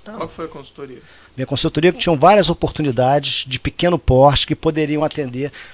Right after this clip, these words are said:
Speaker 1: a perfis de padrão de empresários como eu e, e eu e ele hoje,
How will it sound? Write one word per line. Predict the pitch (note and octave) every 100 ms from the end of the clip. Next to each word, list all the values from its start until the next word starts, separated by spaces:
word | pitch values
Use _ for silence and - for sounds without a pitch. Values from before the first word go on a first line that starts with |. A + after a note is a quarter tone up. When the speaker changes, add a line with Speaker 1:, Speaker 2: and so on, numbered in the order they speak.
| -
Speaker 1:
a | C3+
perfis | - D3 C#3+ - E3 D#3+
de | D3
padrão | D3 C3+ C3 B2+
de | A#2+ B2 B2
empresários | B2+ C#3+ A#2 C#3 C#3
como | - D3 C#3+
eu | D#3+ F3
e, | D3+ - -
e | C#3
eu | E3 D3
e |
ele | C#3+ D3+ B2
hoje, | C3 D#3+ F#3 F3+